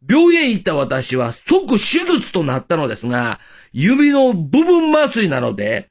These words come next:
ドクターと会話しながら手術を受けたんです。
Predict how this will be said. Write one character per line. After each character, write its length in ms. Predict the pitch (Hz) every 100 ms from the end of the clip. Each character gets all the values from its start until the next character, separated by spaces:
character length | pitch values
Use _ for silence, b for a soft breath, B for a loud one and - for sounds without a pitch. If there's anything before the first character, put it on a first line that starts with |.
| _ _ _ _
ド 220 | 247 294
ク 200 | 302 233
タ 180 | 208 175
ー 80 | 147
と 160 | 131
会 400 | - - 185 220
話 140 | 226 226
し 180 | - 294
な 160 | 285
が 140 | 277 269
ら 340 | 262 247 - b -
手 240 | - 214
術 300 | 180 147 139
を 60 | 123
受 160 | 110
け 40 | 131
た 140 | -
ん 80 | 78
で 100 | -
す。 280 | _ _